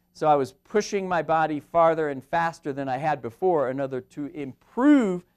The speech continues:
the technique and the results to be able to get down to an eleven mile per hour mile for basically five minutes and twenty-seven seconds. So defining the work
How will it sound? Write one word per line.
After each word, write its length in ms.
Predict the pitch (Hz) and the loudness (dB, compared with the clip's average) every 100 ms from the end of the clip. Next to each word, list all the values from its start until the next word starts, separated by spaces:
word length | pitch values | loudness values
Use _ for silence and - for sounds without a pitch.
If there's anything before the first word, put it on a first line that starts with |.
| _ - | _ -14
the 60 | 135 | -8
technique 600 | - 175 175 190 175 131 | -4 -4 -4 -6 -6 -8
and 120 | 143 | -8
the 80 | 131 | -6
results 600 | 123 123 175 156 - - | -6 2 4 4 2 -8
to 60 | |
be 180 | 131 139 | -6 -4
able 180 | 127 117 | -4 -6
to 100 | 117 | -6
get 300 | 127 151 120 | -4 -4 -4
down 340 | 143 139 131 | -4 -4 -6
to 340 | - 139 131 120 _ _ _ | -8 -4 -4 -6 _ _ _
an 140 | 135 135 | -6 -4
eleven 420 | 131 147 143 135 | 2 2 2 -2
mile 300 | 139 139 131 | 0 0 0
per 180 | - 135 | 0 0
hour 260 | 127 120 | 2 2
mile 540 | 117 147 151 135 123 - _ _ - | 0 0 0 0 -2 -4 _ _ -12
for 80 | |
basically 500 | 123 147 143 135 123 | -2 -2 -2 -8 -10
five 340 | 113 139 135 123 | -6 0 0 -2
minutes 340 | 123 120 - | -6 -10 -12
and 120 | 110 | -16
twenty-seven 580 | - 127 117 - 120 110 | -12 -12 -10 -6 -6 -8
seconds. 480 | 101 156 - 98 _ _ _ _ | -8 -6 -6 -10 _ _ _ _
So 160 | - 143 | -6 -4
defining 760 | 135 139 196 208 208 208 196 | -4 -6 0 0 0 -2 -2
the 100 | 147 | -2
work 480 | 147 190 175 147 - | 2 4 6 4 -2